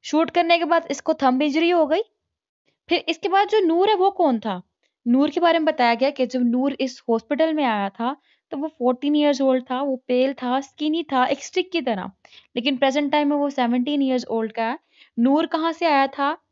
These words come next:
नूर basically बोस्टन जेल थी, उस जगह पे था अपनी मदर जैनब के साथ। इसकी मदर की तबीयत बहुत खराब है। दोनों ने अपना एक टाइम पीरियड, कुछ ईयर्स स्पेंड किए हैं बोस्टन जेल के अंदर।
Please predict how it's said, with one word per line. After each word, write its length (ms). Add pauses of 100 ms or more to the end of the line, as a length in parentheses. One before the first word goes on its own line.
नूर 200
basically 520
बोस्टन 540
जेल 280
थी, 240
उस 220
जगह 240
पे 140
था 200
अपनी 240
मदर 240
जैनब 320 (100)
के 80
साथ। 260 (380)
इसकी 200
मदर 260
की 100
तबीयत 360
बहुत 300
खराब 360
है। 120 (420)
दोनों 380
ने 160
अपना 460
एक 220
टाइम 300
पीरियड, 400
कुछ 300
ईयर्स 340
स्पेंड 320
किए 140
हैं 120
बोस्टन 440
जेल 240
के 180
अंदर। 340